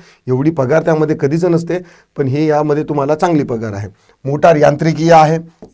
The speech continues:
ठीक आहे, दूरध्वनी तंत्र, टेलिफोन ऑपरेटर, टेलिफोन ऑपरेटरचं देखील पद आहे बघा, दोन जागा आहेत. ठीक आहे, यंत्रचालक फोटोकॉपीचे दहा जागा आहेत, बाइंडर बॉय आहे, दहा आहेत. ठीक आहे,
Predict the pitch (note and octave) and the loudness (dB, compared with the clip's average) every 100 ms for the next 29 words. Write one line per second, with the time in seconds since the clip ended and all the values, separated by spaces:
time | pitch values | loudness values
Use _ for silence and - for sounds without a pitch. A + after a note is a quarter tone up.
0 | - D#3 E3+ E3 E3+ E3+ - - D#3 E3 | -6 0 4 4 2 -6 -18 -4 0 2
1 | D3 D3+ E3 E3 D#3 D#3+ E3 E3 - F3+ | 2 0 0 0 0 2 4 4 2 2
2 | F#3+ D#3+ F#3 F3+ E3+ E3+ E3+ D#3 F#3+ F#3+ | 2 2 2 0 0 -6 -6 2 4 4
3 | E3+ F3 E3+ F#3 F3 E3+ E3+ E3 E3 E3 | 0 -2 0 -2 0 -2 0 0 -2 0
4 | D#3 C#3 C3+ C#3 B2+ C3+ D#3 D3+ C#3+ C#3 | -2 -2 -2 -4 -4 -2 0 2 2 0
5 | A#2 A#2 G#2+ _ _ - D3+ D#3+ D#3+ - | -2 -6 -12 _ _ -4 -2 -2 -4 -12
6 | _ C3+ D#3 E3 E3+ E3+ D#3+ D#3+ D3 E3 | _ 0 2 2 0 2 2 0 -2 0
7 | D#3+ D#3+ D#3 D#3 D#3+ D3+ C3 B2+ C#3+ D3+ | 0 0 -4 -2 0 0 -2 0 4 6
8 | D#3 C#3 C#3+ C#3 C#3+ C3 C#3 - _ - | 4 4 0 2 2 0 -4 -12 _ -6
9 | A#2 D3 D#3+ F3 F3 E3 E3 D#3+ D#3+ D3 | 0 4 4 4 6 6 6 6 4 4
10 | C#3+ D3+ D3 C3+ C#3 - _ _ _ _ | 4 4 4 2 -2 -4 _ _ _ _
11 | - D3+ F#3 | -4 0 0